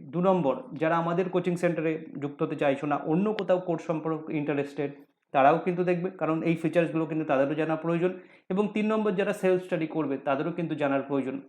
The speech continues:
সুতরাং প্রত্যেকের কিন্তু জানা উচিত কী প্রসেসে কোন, আহ,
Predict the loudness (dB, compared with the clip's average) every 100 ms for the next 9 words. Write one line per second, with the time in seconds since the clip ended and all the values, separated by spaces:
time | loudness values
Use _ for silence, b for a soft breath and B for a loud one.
0 | -8 -4 0 0 0 -4 -4 -4 -4 -4
1 | -4 -2 0 2 2 0 -4 -8 -8 _
2 | _ _ _ _ _ _ -4 -2 4 4
3 | 4 2 0 0 0 0 2 8 8 6